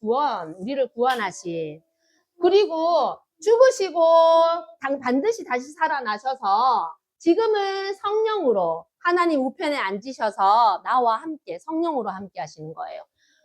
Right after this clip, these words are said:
보혜사 성령 하나님이라고 하는데 보혜사는 우리를 보호하고 은혜 주시고, 어, 우리를 가르치시는 그 성령 하나님. 그래서 내가 성령 하나님을 통해서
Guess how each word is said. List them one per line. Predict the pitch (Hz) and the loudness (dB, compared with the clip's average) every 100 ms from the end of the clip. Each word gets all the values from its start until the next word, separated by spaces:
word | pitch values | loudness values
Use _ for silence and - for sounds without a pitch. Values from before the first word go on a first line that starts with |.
| - 254 | -6 0
보혜사 | 311 440 494 349 | 2 2 2 0
성령 | 339 269 269 254 | 0 0 2 2
하나님이라고 | 262 226 202 185 175 180 | 0 0 -2 -2 -4 -4
하는데 | 175 175 180 175 - | -12 -10 -8 -6 2
보혜사는 | 294 349 349 240 214 | 2 2 0 0 -2
우리를 | 196 226 294 262 - | -4 -2 0 -2 -2
보호하고 | 240 277 247 185 165 170 151 - _ _ 392 | 0 4 4 4 0 -6 -8 -10 _ _ 0
은혜 | 415 294 - | 2 2 0
주시고, | 220 - 220 175 156 147 - | -8 -6 -2 -2 -2 -4 -4
어, | 220 180 156 _ - | -2 -2 -6 _ -4
우리를 | 226 294 277 | 0 2 2
가르치시는 | - 233 339 339 220 196 175 160 - - - | 0 -2 -2 -4 -10 -8 -10 -10 -14 -12 -2
그 | 311 | -2
성령 | 311 415 403 381 | 0 -2 -2 -2
하나님. | 254 202 185 175 156 - - 294 - | -2 -4 -6 -8 -8 -10 -14 -14 -2
그래서 | 370 427 403 330 | 2 4 4 4
내가 | 269 285 320 311 330 254 262 | 2 0 4 6 4 2 -4
성령 | 440 480 480 | -6 -4 -4
하나님을 | 349 302 269 302 | -4 -4 -4 -2
통해서 | 269 269 254 220 220 254 233 165 | -2 -2 0 2 4 4 2 0